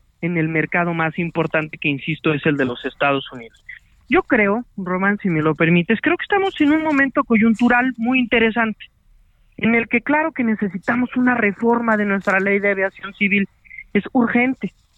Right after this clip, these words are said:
¿no? Claro que necesitamos avanzar con eso, y, y creo que necesitamos hacer algo que yo he venido llamando democratizar esta industria, ¿no? Una de las razones por las que hemos escuchado este tema del cabotaje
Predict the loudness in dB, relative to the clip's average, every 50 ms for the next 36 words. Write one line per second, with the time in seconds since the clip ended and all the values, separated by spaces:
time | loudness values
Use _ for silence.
0 | _ _ _ _ -14 -6 -2 2 2 2 2 2 2 2 2 2 2 2 0 0
1 | 0 0 0 0 0 -2 -2 -2 -2 0 0 0 -2 -2 -2 0 0 2 2 0
2 | -2 -4 -6 -6 -4 -4 -6 -6 -8 -14 -20 _ _ _ _ _ _ _ -20 -20
3 | _ _ -2 -2 0 0 0 2 2 0 0 0 0 0 0 0 0 0 -2 -2
4 | -4 -2 0 0 2 2 0 -2 -4 -8 _ _ _ _ _ _ -4 -4 -2 0
5 | 0 0 0 0 -4 -10 -10 -6 -4 -2 -2 -2 -2 -2 -2 -2 -2 -2 -2 0
6 | -2 -2 -2 -2 -2 2 2 2 4 2 2 2 2 2 2 2 0 0 -4 -8
7 | -8 -4 -2 0 0 0 0 -2 -6 _ -10 -10 -10 -10 -10 -10 -10 -12 -12 -12
8 | -18 _ -20 -20 -20 _ _ _ _ _ _ _ _ _ _ -4 -4 -4 -4 -2
9 | 2 4 6 6 6 4 4 4 2 2 0 -2 -2 -4 -6 -6 -6 -6 -4 -2
10 | -2 -2 -4 -6 -8 -8 -8 -8 -8 -10 -8 -6 -4 0 0 0 0 -2 -2 -4
11 | -4 -2 0 0 2 2 2 0 0 0 0 -2 0 -2 -2 -2 -2 -2 -2 -4
12 | -6 -12 -12